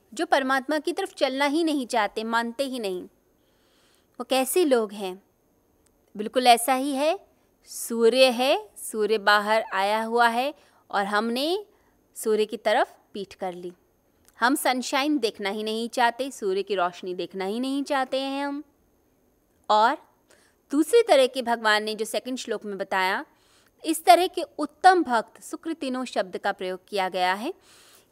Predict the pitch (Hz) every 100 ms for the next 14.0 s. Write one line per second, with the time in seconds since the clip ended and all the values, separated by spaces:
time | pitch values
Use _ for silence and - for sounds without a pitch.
0 | - 311 247 403 320 202 _ _ - 254
1 | 262 254 254 269 247 247 233 269 330 -
2 | 233 - - 226 214 240 226 240 240 214
3 | 208 208 - 214 202 208 214 269 311 254
4 | 277 - 247 196 202 196 190 180 - _
5 | - - _ - 247 - - 277 285 320
6 | 294 320 349 370 - 254 233 240 247 220
7 | - 214 226 233 226 202 226 240 247 277
8 | 220 196 202 220 277 - 202 190 196 190
9 | 202 196 330 - _ _ _ - 208 190
10 | - 202 - 147 - - _ _ _ _
11 | _ - 214 208 233 - 262 - 254 247
12 | 240 285 349 392 - 233 - 208 196 -
13 | 214 214 294 330 185 170 - 175 180